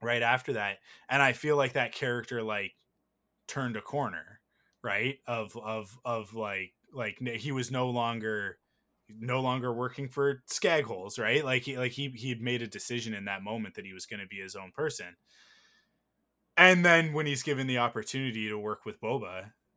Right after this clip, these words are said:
in that way, it's like, it, it, like, it's, it's this, it's this thing with all of the Mandoverse shows that everywhere that Din goes,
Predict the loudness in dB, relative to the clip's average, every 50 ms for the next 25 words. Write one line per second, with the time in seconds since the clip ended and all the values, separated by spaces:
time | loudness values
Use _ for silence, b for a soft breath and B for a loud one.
0 | _ _ _ _ _ _ -4 -4 -2 -2 0 -2 -2 -2 -4 -6 -4 -2 -2 -2
1 | -2 -4 -4 -4 -4 -2 -2 -4 -6 -8 _ _ -8 -8 -6 -6 -6 -10 -10 -10
2 | -12 _ _ -8 -4 -2 -2 -2 -4 -8 -18 _ _ _ _ _ _ _ _ _
3 | _ 6 6 6 6 2 -6 -6 _ _ _ _ _ _ _ _ _ _ 4 4
4 | 4 4 4 4 4 4 4 2 -6 -8 -12 _ 2 2 2 2 4 2 2 2
5 | 2 -4 0 4 6 6 6 6 6 6 6 6 6 4 2 4 6 6 6 6
6 | 4 2 2 2 0 0 2 2 2 2 2 0 0 -2 -2 -2 -4 -4 -2 -2
7 | -4 -4 -2 -4 -4 -2 -2 -4 -4 -6 -6 -10 -14 _ _ _ _ _ _ _
8 | _ _ _ _ _ _ _ _ _ _ _ -20 _ _ _ _ -6 4 6 6
9 | 6 6 4 4 4 4 6 4 2 4 6 8 8 8 8 6 6 4 -2 0
10 | 2 2 2 2 0 -2 -2 -2 -2 -2 -4 -6 -8 -10 -10 -10 -10 -12 -14